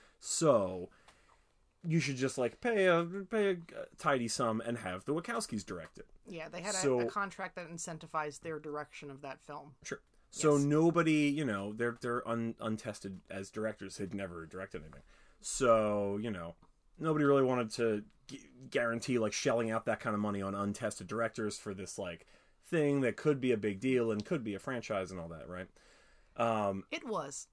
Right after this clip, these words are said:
Speaker 1: so the story, yeah, the story that I
Speaker 2: <laughs>
Speaker 1: heard was that, uh, Joel Silver and, you know, the production company there were like, "We will give you, like, a limited budget to make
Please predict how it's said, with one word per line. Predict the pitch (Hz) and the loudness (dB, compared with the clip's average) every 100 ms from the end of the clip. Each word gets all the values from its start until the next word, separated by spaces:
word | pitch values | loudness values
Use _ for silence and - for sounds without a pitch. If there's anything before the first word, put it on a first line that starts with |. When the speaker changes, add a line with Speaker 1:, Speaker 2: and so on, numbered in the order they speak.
| - | -14
Speaker 1:
so | - | -2
the | 123 113 | -2 -2
story, | - 160 151 127 123 | 0 4 6 6 6
yeah, | 123 98 | 4 4
the | 107 | 0
story | - 143 131 | 2 4 6
that | 120 | 4
I | 113 | 4
Speaker 2:
<laughs> | 185 | 8
Speaker 1:
heard | 185 147 | 8 8
was | 123 107 | 2 -2
that, | 120 113 107 - - - | 0 2 2 -2 -10 -8
uh, | 107 101 95 95 | -4 -2 -2 -4
Joel | - 95 | -6 -8
Silver | - 110 95 98 92 | -4 -4 -4 -6 -6
and, | 87 80 | -8 -8
you | 98 | -10
know, | 92 | -10
the | 80 | -10
production | - 95 - | -12 -12 -10
company | 92 92 95 | -10 -8 -8
there | 90 92 | -6 -6
were | 90 95 | -6 -6
like, | 90 85 85 - _ _ _ _ | -6 -8 -12 -20 _ _ _ _
"We | 147 | 4
will | 185 | 6
give | 170 165 | 8 6
you, | 160 | 8
like, | 147 139 | 6 6
a | |
limited | 127 147 147 135 110 | 4 4 4 2 4
budget | 117 110 113 - | 4 4 -2 -4
to | - 117 | -2 0
make | 113 113 107 | 2 2 0